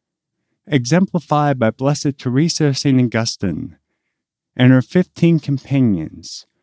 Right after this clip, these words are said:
who were executed by Madame Guillotine in a grand and public fashion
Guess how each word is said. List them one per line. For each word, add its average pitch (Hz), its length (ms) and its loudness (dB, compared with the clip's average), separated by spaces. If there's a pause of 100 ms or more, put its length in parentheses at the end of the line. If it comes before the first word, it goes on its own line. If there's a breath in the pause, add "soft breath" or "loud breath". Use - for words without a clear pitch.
(480)
who 151 120 4
were 160 220 0
executed 180 680 2
by 139 160 2
Madame 143 460 4
Guillotine 87 880 -2 (840)
in 117 160 4
a 120 60 4
grand 156 640 2
and 139 180 0
public 151 380 -6
fashion 101 720 -6